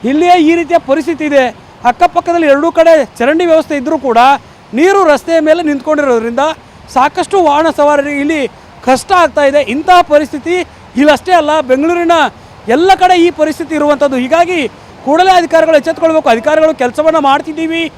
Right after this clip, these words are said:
ನಾವೆಲ್ಲರೂ ಅಲರ್ಟ್ ಆಗಿದ್ದೀವಿ, ಓಡಾಡ್ತಿದ್ದೀವಿ, ಮಳೆ ಬರುವಾಗ ನೀರು ನಿಲ್ಲೋದು ಸಹಜ ಅನ್ನುವಂಥ ಬೇಜವಾಬ್ದಾರಿತ ಹೇಳಿಕೆಗಳನ್ನ ಕೊಡುವುದನ್ನ ಬಿಟ್ಟು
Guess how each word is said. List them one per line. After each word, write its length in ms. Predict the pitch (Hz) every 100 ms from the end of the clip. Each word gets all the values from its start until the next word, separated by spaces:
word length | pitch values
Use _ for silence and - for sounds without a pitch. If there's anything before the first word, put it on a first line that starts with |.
| - - -
ನಾವೆಲ್ಲರೂ 420 | 240 247 285 339
ಅಲರ್ಟ್ 300 | 277 277 320
ಆಗಿದ್ದೀವಿ, 400 | 320 302 302 311
ಓಡಾಡ್ತಿದ್ದೀವಿ, 800 | 302 240 269 320 311 320 311 302 - - - -
ಮಳೆ 240 | 214 302
ಬರುವಾಗ 400 | 330 311 311 311
ನೀರು 280 | 302 269 311
ನಿಲ್ಲೋದು 240 | 285 302
ಸಹಜ 300 | 294 247 285
ಅನ್ನುವಂಥ 260 | 320 311 311 311 254 - - - - -
ಬೇಜವಾಬ್ದಾರಿತ 720 | 214 294 302 339 330 339 339
ಹೇಳಿಕೆಗಳನ್ನ 600 | 294 302 302 302 311 294
ಕೊಡುವುದನ್ನ 520 | 285 269 311 339 320 285
ಬಿಟ್ಟು 500 | 254 - 277 302